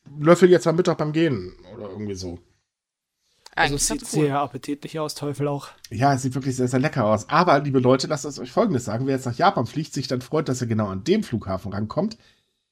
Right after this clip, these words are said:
Speaker 1: Nee, die sind auch noch begrenzt. Es gibt nur ganz, ganz wenige Portionen davon.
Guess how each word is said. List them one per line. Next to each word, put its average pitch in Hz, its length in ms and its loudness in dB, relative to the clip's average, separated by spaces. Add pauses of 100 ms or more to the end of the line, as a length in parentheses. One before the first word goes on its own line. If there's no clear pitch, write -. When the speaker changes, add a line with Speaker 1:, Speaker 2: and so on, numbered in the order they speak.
(400)
Speaker 1:
Nee, 349 340 8 (400)
die 196 80 2
sind 208 220 0
auch 139 120 2
noch 127 120 2
begrenzt. 101 580 0
Es - 140 -10
gibt 190 180 -4
nur 151 160 -4
ganz, - 240 0
ganz 180 240 -2
wenige 147 300 2
Portionen 165 400 0
davon. - 320 -12